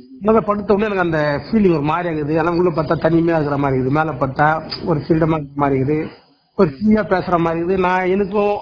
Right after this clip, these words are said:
இந்த பூமிக்கு சம்மந்தம் இல்லாம இருக்கிற ஒரு ஃபீல் இருக்குது. அந்த ஒரு ஃபீலிங்கோசம் நான் மேல படுக்கிறேன். எனக்கு அதனால இந்த எஃபெக்ட் வர்றதுக்கு கூட வாய்ப்பா இருக்கலாம். ஆக மொத்தம் இதை நானே ஏற்படுத்தின ஒரு நிகழ்வா கூட இருக்கலாம். ஆனாலும் இதுக்கு ஒரு, ஏதோ ஒரு காரணம் இல்லாம இது நடக்க போறது இல்ல.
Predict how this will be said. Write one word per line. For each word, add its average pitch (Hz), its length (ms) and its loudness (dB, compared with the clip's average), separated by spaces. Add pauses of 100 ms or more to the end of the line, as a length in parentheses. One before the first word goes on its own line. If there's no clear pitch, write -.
(180)
இந்த 170 260 2
பூமிக்கு 185 360 0
சம்மந்தம் 170 340 2
இல்லாம 175 180 0
இருக்கிற 151 200 -4
ஒரு 139 120 -4
ஃபீல் 160 240 2
இருக்குது. 127 260 -8 (680)
அந்த 226 200 2
ஒரு 254 140 -4
ஃபீலிங்கோசம் 208 520 -2
நான் 165 120 0
மேல 165 120 -2
படுக்கிறேன். 135 380 -8
எனக்கு 226 260 4
அதனால 269 300 -2
இந்த 196 160 2
எஃபெக்ட் 185 320 0
வர்றதுக்கு 160 300 -2
கூட 196 100 2
வாய்ப்பா 160 300 0
இருக்கலாம். 127 320 -6 (300)
ஆக 208 160 4
மொத்தம் 226 220 0
இதை 208 120 0
நானே 202 280 0 (280)
ஏற்படுத்தின 170 500 2
ஒரு 160 100 -2
நிகழ்வா 165 280 0
கூட 147 140 0
இருக்கலாம். 139 260 -4
ஆனாலும் 254 260 2
இதுக்கு 220 200 -2
ஒரு, 220 100 2
ஏதோ 208 100 -2
ஒரு 202 100 -4
காரணம் 196 300 0
இல்லாம 185 180 0
இது 160 140 0
நடக்க 165 160 0
போறது 127 260 -4
இல்ல. 120 120 -8